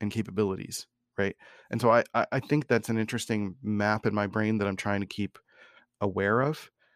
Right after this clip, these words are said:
because that's how we create human organisms and structures. That's how we build something or do things that are bigger than ourselves, right? And so if I have ambitions and I'm realizing that I have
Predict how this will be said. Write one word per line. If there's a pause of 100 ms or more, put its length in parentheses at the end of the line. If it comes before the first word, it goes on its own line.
(200)
because
that's
how
we
create
human
organisms
and
structures.
That's
how
we (580)
build
something
or
do
things
that
are
bigger
than
ourselves, (800)
right? (640)
And
so
if
I
have
ambitions (520)
and (420)
I'm
realizing
that
I
have